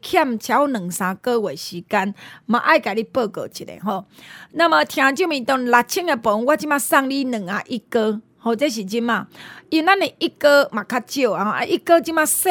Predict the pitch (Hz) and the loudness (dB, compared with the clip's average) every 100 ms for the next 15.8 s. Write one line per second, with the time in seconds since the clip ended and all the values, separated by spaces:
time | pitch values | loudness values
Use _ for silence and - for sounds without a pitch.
0 | 320 240 202 208 180 202 208 262 - 339 | 4 4 -2 -2 -2 -4 -2 -2 0 -2
1 | - - 226 220 196 208 _ - - - | -2 -4 -4 -4 -4 -8 _ -20 -20 -20
2 | _ - 311 330 370 262 240 262 247 294 | _ -6 -2 0 -2 0 6 8 8 4
3 | 277 330 320 311 311 - 240 226 226 196 | 4 2 2 4 2 0 -2 0 -2 -6
4 | - - 240 220 247 277 220 196 175 - | -12 -8 -4 -2 0 0 -2 -4 -8 -16
5 | _ - 285 - 262 294 311 311 - 254 | _ -6 -6 -2 0 2 2 2 -2 0
6 | 226 - 254 247 254 240 247 294 226 254 | 0 0 -4 -2 -2 -2 -2 -4 -2 -2
7 | 294 294 311 - - 277 277 202 269 233 | 0 0 0 -2 -4 -4 -2 -4 -4 -4
8 | 226 226 156 - _ - - - - - | -2 -2 -4 -12 _ -20 -20 -20 -20 -4
9 | 403 370 392 359 - - 349 - 311 294 | -2 2 2 2 -4 -2 -2 4 6 6
10 | - 247 285 277 208 196 - - 220 208 | 4 -2 -2 -2 -2 -4 -4 -4 -4 -6
11 | - - 165 190 - - _ 330 415 - | -6 -4 -4 -6 -12 -20 _ 2 4 2
12 | 415 - - 269 320 233 220 208 - 285 | 0 -2 -6 0 0 0 -4 -4 -4 -4
13 | - 254 254 - 269 247 247 262 285 349 | 2 4 4 2 6 6 6 2 2 2
14 | 339 - 226 214 214 220 277 233 214 - | 2 2 0 0 -2 0 -2 0 -4 -6
15 | 339 359 285 233 202 214 226 | 2 2 2 0 -2 -2 -2